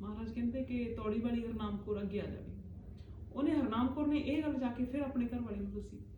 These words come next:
ਫਿਰ ਉਹ ਕਹਿੰਦਾ, "ਕੋਈ ਗੱਲ ਨਹੀਂ, ਮੈਂ ਵੀ ਜਾਊਂਗਾ, ਪਰ ਮੈਂ ਦੇਖੂੰਗਾ ਕਿ ਉਹ ਮੇਰੀ ਗੱਲ ਕਿੰਨੀ ਕੁ ਜਾਣਦੇ ਆ, ਮੇਰੀਆਂ ਗੱਲਾਂ ਦੇ ਬਾਰੇ ਉਹ ਕਿੰਨੇ ਕੁ ਅੰਤਰਜਾਮੀ ਨੇ।"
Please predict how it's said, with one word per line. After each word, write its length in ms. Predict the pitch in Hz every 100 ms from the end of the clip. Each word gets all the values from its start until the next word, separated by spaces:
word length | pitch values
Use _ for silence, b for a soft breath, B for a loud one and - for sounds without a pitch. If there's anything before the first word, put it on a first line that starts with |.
| B B B -
ਫਿਰ 100 | 302
ਉਹ 100 | 311
ਕਹਿੰਦਾ, 280 | 320 339
"ਕੋਈ 180 | 302 233
ਗੱਲ 120 | 240
ਨਹੀਂ, 100 | 269
ਮੈਂ 200 | 277 220
ਵੀ 100 | 285
ਜਾਊਂਗਾ, 400 | 294 226 196 226
ਪਰ 120 | 262 294
ਮੈਂ 140 | 262
ਦੇਖੂੰਗਾ 540 | 214 226 - 294 247
ਕਿ 120 | 220 254
ਉਹ 400 | 240 240 262 233
ਮੇਰੀ 580 | 220 214 208 247 269 247
ਗੱਲ 200 | 226 226
ਕਿੰਨੀ 320 | 233 208 208
ਕੁ 140 | 208
ਜਾਣਦੇ 420 | 190 180 151 -
ਆ, 40 | - - -
ਮੇਰੀਆਂ 640 | 190 202 208 214 214 208 202
ਗੱਲਾਂ 280 | 202 196
ਦੇ 140 | 190 196
ਬਾਰੇ 280 | 190 185 180
ਉਹ 160 | 202
ਕਿੰਨੇ 300 | 202 208 214
ਕੁ 100 | 202
ਅੰਤਰਜਾਮੀ 500 | 175 175 170 240 185
ਨੇ।" 140 | 180